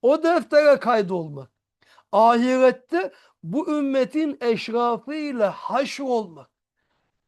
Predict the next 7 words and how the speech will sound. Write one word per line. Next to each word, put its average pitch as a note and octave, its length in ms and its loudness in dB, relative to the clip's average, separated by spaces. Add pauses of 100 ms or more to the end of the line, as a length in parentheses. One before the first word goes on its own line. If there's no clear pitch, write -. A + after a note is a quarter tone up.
(120)
Acaba G3 360 -2
hangi C#4 280 -2
ameli F#3 360 -2
yapmak D#3 520 -8
lazım? C#3+ 440 -6 (520)
"Eşrafu F#3 1000 0
ümmeti." E3+ 720 -4